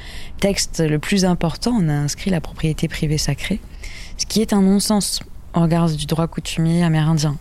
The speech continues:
C'est-à-dire que pour eux, le, la propriété, notamment sur la terre, est collective. La protection de nos droits est bien plus efficace quand elle nous protège tous plutôt que quand elle nous protège un par un.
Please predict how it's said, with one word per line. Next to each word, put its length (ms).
C'est-à-dire 520
que 80
pour 180
eux, 60
le, 220
la 140
propriété, 680
notamment 360
sur 160
la 120
terre, 200
est 60
collective. 680
La 80
protection 480
de 40
nos 140
droits 320
est 80
bien 200
plus 220
efficace 580
quand 200
elle 100
nous 80
protège 420
tous 400
plutôt 220
que 120
quand 240
elle 100
nous 100
protège 440
un 120
par 260
un. 100